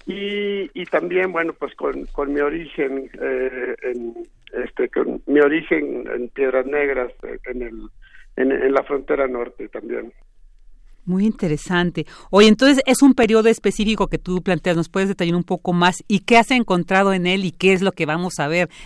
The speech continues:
Speaker 2: en esta exposición al respecto?
Speaker 1: Sí, eh, como te comentaba, eh, es, es, todos mis proyectos, eh, eh, tienen que ver acerca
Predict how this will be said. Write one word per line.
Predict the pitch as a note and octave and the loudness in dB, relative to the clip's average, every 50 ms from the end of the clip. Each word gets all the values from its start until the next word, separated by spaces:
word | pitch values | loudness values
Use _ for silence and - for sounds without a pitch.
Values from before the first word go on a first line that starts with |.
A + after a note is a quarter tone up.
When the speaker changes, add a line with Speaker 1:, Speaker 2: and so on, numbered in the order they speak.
| - | -6
Speaker 2:
en | - D#3 D#3 D#3+ | -2 2 2 4
esta | E3+ D#3+ - F3+ | 2 2 0 -4
exposición | E3 - - C#3 - D3 C#3 - F3 E3 D#3+ D#3 | -6 -6 -8 -8 -8 -8 -6 -2 -2 0 0 0
al | D3 C3 | 0 -2
respecto? | - C3+ - - - D3+ B2+ - - - - - - - - - - - - - - - - - - - - - - - | -4 -8 -8 -8 -6 -6 -6 -8 -12 -18 -20 -20 -20 -20 -20 -20 -20 -20 -20 -20 -20 -20 -20 -20 -20 -20 -20 -20 -4 0
Speaker 1:
Sí, | A#3 A#3 A#3+ A#3+ G#3 - - - - - | 2 2 4 2 0 -4 -8 -14 -4 0
eh, | E3 E3+ E3 D#3+ D#3+ E3 - | 2 2 2 2 -2 -4 -4
como | - D#3 D#3 D#3 | -4 -2 -2 -4
te | - - | -6 -6
comentaba, | - D3+ D3+ D#3 D3+ D#3 - E3 D#3+ D3 C3+ C3 - - | -6 -4 -4 -4 -4 -2 0 0 0 0 -2 -4 -6 -8
eh, | C#3 D3 D3+ D3+ D3 D3 D3+ - - | -8 -8 -6 -6 -6 -8 -10 -12 -12
es, | - E3+ F3 F#3 G3 - - - | -10 -8 -8 -8 -8 -10 -10 -10
es, | F#3+ F3+ - - - - - | -10 -10 -12 -16 -20 -14 -8
todos | - G3 G3+ G#3+ G3+ | -4 -4 -4 -4 -4
mis | A3 A3 - - | -6 -8 -8 -8
proyectos, | - - D#3 D#3+ E3 F3+ F3+ F3+ - - - F3 F3 E3 - - - - | -8 -8 -6 -6 -4 -4 -6 -6 -6 -8 -8 -6 -6 -8 -10 -16 -20 -18
eh, | B2 A#2+ A#2 A2+ - - - | -16 -14 -14 -14 -14 -16 -14
eh, | - C3+ C3+ C3+ C3 - | -10 -8 -8 -8 -8 -8
tienen | - D#3+ D3+ F3 F3 - | -8 -6 -4 -4 -2 0
que | - D#3+ | 0 0
ver | D#3+ D#3 D#3 D#3 D#3 D#3 D#3+ D#3+ - - - - - - - | 2 2 0 0 0 -2 -6 -10 -16 -20 -20 -20 -20 -18 -14
acerca | C3+ C3+ - - D3+ D3+ D3+ - - - | -14 -14 -12 -10 -10 -10 -10 -8 -8 -6